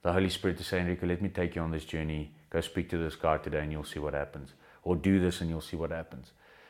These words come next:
Guys, it's time that we take that invitation and be obedient to God's voice. And He will never, um, shame you in front of people, whatever. It's anyway not about ourselves. We do not live anymore, but it's Christ.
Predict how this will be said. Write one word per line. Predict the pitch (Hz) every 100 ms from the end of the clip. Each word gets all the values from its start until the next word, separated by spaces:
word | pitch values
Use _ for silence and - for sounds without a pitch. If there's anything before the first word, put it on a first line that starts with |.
| - -
Guys, | 110 110
it's | 107 -
time | 113 113
that | 110 104
we | 95 104 98 90 - - _
take | 127 131 -
that | 95
invitation | 87 87 85 85 85 90
and | 85 82
be | 90
obedient | 92 80 87 98 107 92 87
to |
God's | 92 92 87 80
voice. | 87 80 - -
And | 104 104
He | 139
will | 151
never, | 147 120 131 143 139 127 - - - _ -
um, | 95 92 90 87 85 _ _ _ _ _ _
shame | - - 113 107 107
you | 101
in | 92
front | 90 92
of | 87 -
people, | 92 90 90 82
whatever. | 92 85 98 101 -
It's | 120 -
anyway | 123 139 135 120
not | 113
about | 123 113
ourselves. | 101 - 98 92 90
We | 101
do | 123 135
not | 151 -
live | 104 113
anymore, | 101 107 98 90 85
but | 82
it's | 87 -
Christ. | - - 113 113 110 -